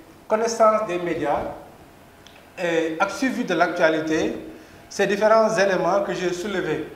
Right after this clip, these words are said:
à savoir l'évolution des différents médias, donc l'évolution des différents moyens de communication, depuis, euh, la presse écrite,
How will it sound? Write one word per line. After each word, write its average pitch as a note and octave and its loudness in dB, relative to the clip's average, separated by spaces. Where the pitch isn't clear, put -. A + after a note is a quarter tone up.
à D3+ -4
savoir F3+ 2
l'évolution G3+ 0
des E3 -2
différents D#3 -2
médias, D#3 -4
donc E3 0
l'évolution G3+ 2
des D#3 -2
différents E3+ 2
moyens D#3+ 0
de D#3 -2
communication, D#3+ -4
depuis, F#3 -6
euh, D#3 4
la E3+ 6
presse D3 -2
écrite, D#3+ -8